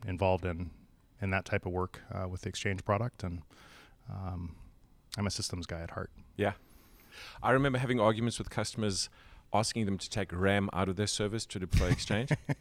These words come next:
Speaker 1: <laughs>
Speaker 2: and,
Speaker 1: Yes.
Speaker 2: um, telling them that ninety-six gigs of ram was enough, and, um,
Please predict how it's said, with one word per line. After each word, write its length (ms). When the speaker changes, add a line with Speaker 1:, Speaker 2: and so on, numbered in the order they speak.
Speaker 1:
<laughs> 400
Speaker 2:
and, 260
Speaker 1:
Yes. 180
Speaker 2:
um, 240
telling 260
them 120
that 200
ninety-six 520
gigs 200
of 80
ram 140
was 120
enough, 380
and, 500
um, 560